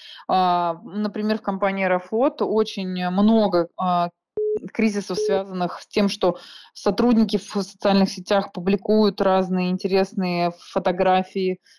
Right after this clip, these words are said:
в форме, в разных местах, А, были даже, а, ситуации, когда сам пилот, например, выруливает на взлетную полосу и снимает видео, как горит двигатель другого самолета, вместо того, чтобы доложить о ситуации. Такое тоже было.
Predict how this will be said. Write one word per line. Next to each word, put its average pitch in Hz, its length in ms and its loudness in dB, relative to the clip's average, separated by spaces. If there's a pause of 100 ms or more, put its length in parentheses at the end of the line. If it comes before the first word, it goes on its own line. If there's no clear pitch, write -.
в - 200 -20
форме, 196 440 2
в 190 60 -6
разных 196 420 -2
местах, 185 680 -4 (420)
А, 185 280 -2
были 233 260 -4
даже, 202 400 -2
а, 185 460 -4
ситуации, 196 540 -2
когда 185 560 0
сам 202 280 -4
пилот, 214 400 0
например, 196 380 -8
выруливает 196 440 0
на 185 100 -2
взлетную 190 460 -2
полосу 202 520 0
и 180 220 2
снимает 185 400 2
видео, 190 280 0
как 180 200 0
горит 190 340 2 (340)
двигатель 208 500 0
другого 208 400 2
самолета, 202 520 2
вместо 196 260 -4
того, 190 160 2
чтобы 185 220 -10
доложить 190 420 2
о 190 60 2
ситуации. 180 840 0
Такое 180 300 -2
тоже 185 280 -4
было. 220 440 0